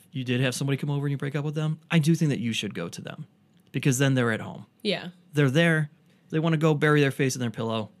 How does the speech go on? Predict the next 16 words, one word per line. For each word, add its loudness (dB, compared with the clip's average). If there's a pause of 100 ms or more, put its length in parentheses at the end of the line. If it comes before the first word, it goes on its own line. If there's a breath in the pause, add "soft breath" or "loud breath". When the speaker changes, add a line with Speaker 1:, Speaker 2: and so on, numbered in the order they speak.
(120)
Speaker 2:
Right. -12
Speaker 1:
They 0
can -6
do -6
that -8
immediately. -14
Speaker 2:
Right. -10 (240)
True. -4
Speaker 1:
You're 4
outta -2
here. -14 (320 loud breath)
You 0
walk 2
out -2
the -4
door, 2